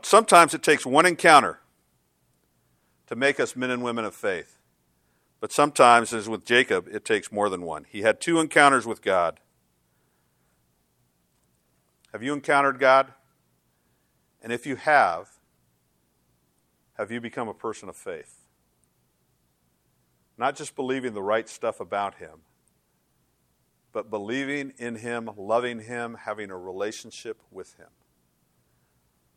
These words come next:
I come from, uh, I played sports as a kid, and I come from old school coaching. All right? Old school coaching, different than coaching now.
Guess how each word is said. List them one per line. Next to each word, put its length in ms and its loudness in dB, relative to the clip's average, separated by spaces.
I 120 0
come 400 -2
from, 420 -8
uh, 180 -4
I 80 -8
played 280 -6
sports 420 -6
as 80 -18
a 60 -18
kid, 400 -10
and 100 -12
I 100 -4
come 260 -10
from 220 -14
old 320 -4
school 380 -8
coaching. 500 -12
All 80 -10
right? 280 -4
Old 260 0
school 280 -8
coaching, 360 -8
different 280 -4
than 100 -8
coaching 420 -4
now. 280 -12